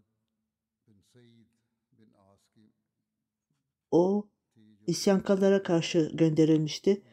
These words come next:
Hazreti Ebu Bekir Sıddık radıyallahu anhu, Halid bin Said bin Hanis için bir, e,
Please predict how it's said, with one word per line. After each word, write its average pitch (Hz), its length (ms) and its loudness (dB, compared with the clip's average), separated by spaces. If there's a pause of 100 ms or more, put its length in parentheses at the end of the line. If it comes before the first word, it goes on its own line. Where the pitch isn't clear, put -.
(540)
Hazreti 202 460 0
Ebu 202 240 4
Bekir 196 320 4
Sıddık 196 580 -2
radıyallahu 180 520 0
anhu, 175 640 0
Halid 185 420 -2
bin 180 120 2
Said 180 400 2 (300)
bin 170 140 2
Hanis 175 600 -2 (1400)
için 196 560 2 (380)
bir, 190 260 4
e, 180 500 2